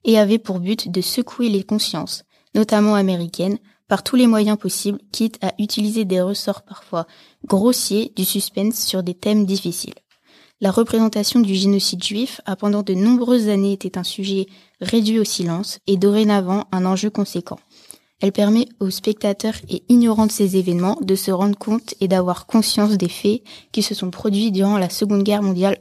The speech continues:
en Pologne. Face à de nombreuses critiques, ces réalisations ont tout de même réussi à recevoir des récompenses et à être reconnues mondialement. Grâce à la production de documentaires,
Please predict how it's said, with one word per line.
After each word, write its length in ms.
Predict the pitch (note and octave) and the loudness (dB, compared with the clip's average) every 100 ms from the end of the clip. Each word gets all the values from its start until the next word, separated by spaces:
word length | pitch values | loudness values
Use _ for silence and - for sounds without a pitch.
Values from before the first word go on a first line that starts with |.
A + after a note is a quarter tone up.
| - | 0
en 80 | |
Pologne. 380 | A3 F3 - F#3+ - _ _ _ _ | 0 0 -4 -6 -12 _ _ _ _
Face 280 | - A#3 - | 2 2 2
à 120 | G3+ | 2
de 120 | F#3+ F#3 | 2 4
nombreuses 440 | G3+ G#3 G#3 A3+ | 4 4 2 -2
critiques, 560 | - G#3 - F3 G#3 - | -2 -4 -4 -6 -6 -8
ces 160 | - F#3 | -4 -2
réalisations 840 | G3 G#3+ G3+ G3 F#3 - G#3+ A3+ | 2 2 2 0 0 0 0 -2
ont 120 | G3+ G3 | -2 -2
tout 160 | - | 0
de 80 | G#3 | 2
même 180 | G#3 G3+ | 4 4
réussi 480 | G3 G3 - G#3 - | 2 0 -2 -4 -4
à 120 | F3+ | -4
recevoir 540 | F3+ G3 F#3+ F3+ F#3+ G3 | -4 -4 -6 -4 -4 -2
des 140 | F3 | -2
récompenses 680 | F3+ F#3+ F#3 F3+ F#3+ C4+ - | -2 0 -2 -2 -2 -2 -2
et 140 | - G3 | -2 0
à 140 | F3+ | 2
être 240 | F#3 - - | -2 -4 -6
reconnues 600 | F#3 F#3+ A3 G#3+ G3+ G#3+ | -2 0 2 2 4 2
mondialement. 540 | G3 G3+ F#3+ F#3 D#3+ - _ _ _ _ _ _ | 2 2 2 0 -2 -6 _ _ _ _ _ _
Grâce 240 | - A3+ A#3+ | 0 2 2
à 80 | G#3 | 0
la 120 | F#3+ | 0
production 640 | - A3+ G#3+ - - A3 | -2 -2 -2 -2 0 2
de 140 | G3+ F3 | 2 2
documentaires, 880 | F3+ G#3 G#3 F#3+ F3+ E3+ G3+ B3+ | 0 0 0 0 -2 -2 -4 -4